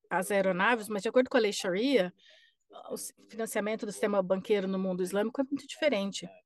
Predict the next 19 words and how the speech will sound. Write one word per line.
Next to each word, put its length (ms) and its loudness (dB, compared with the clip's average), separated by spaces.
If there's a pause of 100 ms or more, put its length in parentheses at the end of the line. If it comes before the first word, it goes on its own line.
(460)
do 320 -2
que 320 0
o 260 -2 (200)
baseado 500 2
no 240 0
europeu 720 6
ou 180 -4
no 380 -4 (1500)
Oriente, 640 -2 (120)
no 100 -2
Ocidente. 640 0 (420)
Então, 400 2
bancos, 760 4
empresas 420 -2
de 80 -2
advocacia, 800 2
todos 300 2
esses, 320 0 (220)
sabe, 440 2